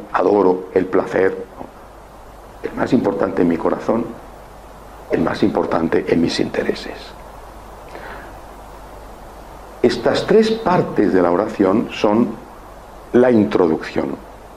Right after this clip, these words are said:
Me fío, te quiero, te adoro.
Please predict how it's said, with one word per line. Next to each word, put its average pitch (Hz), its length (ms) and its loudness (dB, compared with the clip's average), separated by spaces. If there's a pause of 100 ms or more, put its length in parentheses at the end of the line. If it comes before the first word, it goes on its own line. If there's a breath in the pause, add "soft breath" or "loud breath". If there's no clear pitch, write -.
(680)
Me 90 140 0
fío, 143 340 6 (1000)
te - 100 -2
quiero, 92 400 4 (580)
te - 80 -2
adoro. - 400 -2